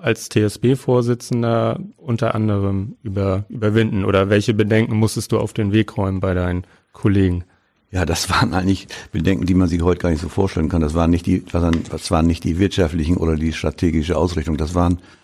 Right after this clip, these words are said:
Speaker 2: Hauptthemen war in jeder Sitzung wer spielt in welcher Mannschaft? Sind da ausreichend T-S-B-Spieler drin?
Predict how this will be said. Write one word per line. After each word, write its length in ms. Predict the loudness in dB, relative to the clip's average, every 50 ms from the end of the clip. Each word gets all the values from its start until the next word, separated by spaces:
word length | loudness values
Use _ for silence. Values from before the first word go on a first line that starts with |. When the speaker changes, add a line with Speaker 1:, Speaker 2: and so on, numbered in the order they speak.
| _
Speaker 2:
Hauptthemen 560 | 0 0 0 0 -4 -2 0 2 4 4 4 4
war 160 | 2 2 2
in 80 | 2
jeder 240 | 2 4 4 4 2
Sitzung 440 | 2 0 -2 -2 -2 -4 -4 -4 -6 _ _ _ -10 -2
wer 320 | 0 2 2 2 0 -2 -6 _ _
spielt 360 | -18 -10 -2 0 0 0 0
in 180 | 0 -2 0 0
welcher 240 | 0 0 0 0 0
Mannschaft? 560 | 0 0 0 -2 -4 -4 -6 -6 -8 -12 -20 -20 -8 _
Sind 160 | -2 0 2
da 80 | 2 2
ausreichend 500 | 2 2 0 0 0 0 2 2 0 0
T-S-B-Spieler 800 | 2 2 2 0 0 0 0 0 0 0 0 0 2 2 2
drin? 340 | 2 2 0 0 0 0 -4